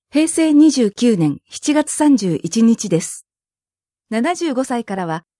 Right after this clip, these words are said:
後期高齢者医療制度の対象となるため、二十九年七月三十一日までに七十五歳になる方の有効期限は誕生日の前日です。問い合わせ、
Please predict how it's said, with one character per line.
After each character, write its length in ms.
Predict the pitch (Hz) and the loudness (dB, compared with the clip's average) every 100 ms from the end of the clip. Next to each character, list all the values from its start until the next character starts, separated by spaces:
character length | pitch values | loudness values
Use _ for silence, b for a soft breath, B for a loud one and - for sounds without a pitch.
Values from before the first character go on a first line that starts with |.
| _ | _
後 200 | - 349 | -4 -4
期 160 | 339 226 | -4 -6
高 180 | 247 240 | -2 0
齢 160 | 240 | 0
者 240 | 233 - - | -4 -8 -6
医 100 | 214 | -6
療 200 | 247 311 | -4 -4
制 220 | 320 311 | -6 -4
度 100 | 214 | -4
の 140 | 180 | -4
対 180 | 170 220 | -6 -6
象 180 | 240 233 | -4 -6
と 140 | 233 | -4
な 100 | 220 | -4
る 100 | 214 | -4
た 120 | 190 160 | -8 -12
め、 160 | 156 _ _ _ - | -14 _ _ _ -4
二 140 | 320 | -2
十 200 | 311 247 | 0 -4
九 240 | - 269 | 0 0
年 240 | 240 175 160 | 0 -2 -8
七 240 | - - 302 | -16 -8 -4
月 160 | 311 | -4
三 240 | - 320 294 | -2 -2 -2
十 240 | 214 202 | -2 -6
一 220 | 190 208 269 | -6 -2 0
日 240 | 269 277 | 2 2
ま 100 | 254 | 0
で 140 | 196 | 0
に 180 | 175 147 - | -2 -4 -6
七 280 | 208 254 339 | -2 -2 -2
十 180 | 285 220 | -4 -4
五 140 | 262 | -4
歳 200 | 302 277 | -4 -4
に 140 | 202 | -4
な 80 | 196 | -2
る 100 | 226 | -4
方 240 | 220 202 175 | -6 -8 -6
の 120 | 165 | -4
有 180 | 202 247 | -4 -4
効 200 | 254 247 | -4 -4
期 140 | 254 | -4
限 220 | 233 180 | -6 -6
は 180 | 151 160 _ _ _ | -8 -10 _ _ _
誕 200 | 240 294 294 | -6 -6 -4
生 160 | 320 | -4
日 100 | 226 | -4
の 160 | 180 151 160 | -6 -8 -6
前 140 | 208 | -6
日 260 | 214 202 190 | -4 -6 -10
で 120 | 175 | -12
す。 200 | - - _ _ _ _ - | -12 -20 _ _ _ _ -6
問 160 | 233 | -4
い 80 | 233 | -2
合 60 | 220 | -4
わ 100 | 214 | -6
せ、 240 | 202 - | -10 -12